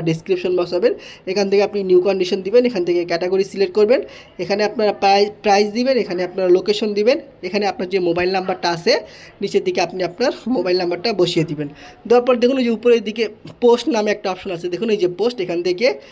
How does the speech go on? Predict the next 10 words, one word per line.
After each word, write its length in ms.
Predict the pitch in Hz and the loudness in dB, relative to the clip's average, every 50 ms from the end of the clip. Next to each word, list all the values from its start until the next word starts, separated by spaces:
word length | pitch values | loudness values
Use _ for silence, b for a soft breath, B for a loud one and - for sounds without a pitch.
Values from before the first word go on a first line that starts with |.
| B B B - 160 | B B B -8 -8
আপনি 160 | 156 - 185 185 180 - | -6 -4 -6 -6 -4 -4
পোস্টের 260 | 208 208 - 226 214 214 | -4 -4 -4 -4 -4 -4
মধ্যে 160 | 214 208 208 208 - | -4 -6 -6 -8 -6
ক্লিক 180 | 208 202 190 - 226 | -4 -6 -2 0 2
করে 140 | 214 214 202 196 | 4 4 4 2
দিলে 160 | 196 202 247 294 - - - - - 170 | 2 0 0 0 0 -4 -8 -6 -6 -4
এটা 140 | 165 170 196 180 170 | 0 0 0 0 0
আপনার 260 | 160 170 190 240 339 349 B B B B B B - 208 | 0 0 0 0 0 -2 B B B B B B -4 -2
ইমো 160 | 214 214 214 214 208 202 | 0 4 4 4 4 2
মার্কেট 240 | 185 165 196 180 | 0 0 -2 -4